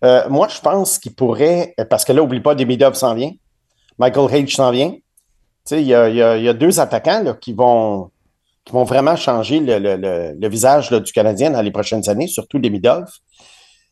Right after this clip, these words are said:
De la façon que ça se dessine, je pense que Quinn Hughes, euh, Quinn Hughes, <laughs>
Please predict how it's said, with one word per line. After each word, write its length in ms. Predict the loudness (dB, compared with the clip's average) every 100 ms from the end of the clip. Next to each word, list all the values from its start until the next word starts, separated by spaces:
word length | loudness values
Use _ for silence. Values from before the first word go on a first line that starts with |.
| _ _ _ -2
De 60 |
la 80 | 0
façon 260 | 2 2 2
que 60 |
ça 140 | 2 0
se 80 | 0
dessine, 340 | 0 0 -2
je 100 | -2
pense 280 | -2 -2 -4
que 100 | -6
Quinn 280 | -2 -2 0
Hughes, 340 | -2 -4 -2
euh, 160 | 0 0
Quinn 260 | 2 0 0
Hughes, 260 | -2 -6 -10 _ _ _ -8
<laughs> 80 | -2